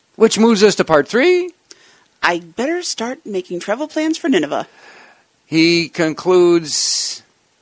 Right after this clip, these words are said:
Speaker 1: a response. And so we have a simple prayer, one, two, and three.
Speaker 2: Yeah, but Pastor Dave,
Speaker 1: Uh-huh.
Speaker 2: we don't hear him saying, "Boy, Lord, did I screw up.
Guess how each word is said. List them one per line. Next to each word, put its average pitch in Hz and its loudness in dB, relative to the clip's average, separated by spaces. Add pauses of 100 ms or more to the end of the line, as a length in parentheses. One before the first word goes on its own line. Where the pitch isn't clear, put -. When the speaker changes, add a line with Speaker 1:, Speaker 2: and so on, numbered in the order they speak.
(400)
Speaker 1:
a - -4
response. 131 -2 (960)
And 127 -8
so 190 2
we 208 6
have 240 4
a 143 2
simple 196 4
prayer, 120 2 (120)
one, 143 -4 (380)
two, 143 -2 (140)
and 165 -2
three. 113 -6 (440)
Speaker 2:
Yeah, 277 2
but 175 -8 (480)
Pastor 262 -6
Dave, 190 -2
Speaker 1:
Uh-huh. 156 -8 (300)
Speaker 2:
we 269 -6
don't 240 -2 (260)
hear 302 -4
him 247 -4
saying, 208 -2 (600)
"Boy, 320 2
Lord, 262 0
did 262 -4
I 254 4
screw 240 0
up. 208 4